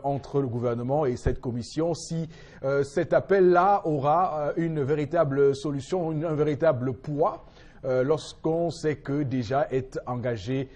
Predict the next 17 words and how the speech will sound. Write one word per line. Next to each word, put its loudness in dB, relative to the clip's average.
une 0
opération -2
de -4
sécurisation -4
ou -6
bien -6
de -6
militarisation, -4
selon, 2
euh, 0
qu'on -4
soit 2
d'un 2
bord 4
ou 0
de -4
l'autre, -4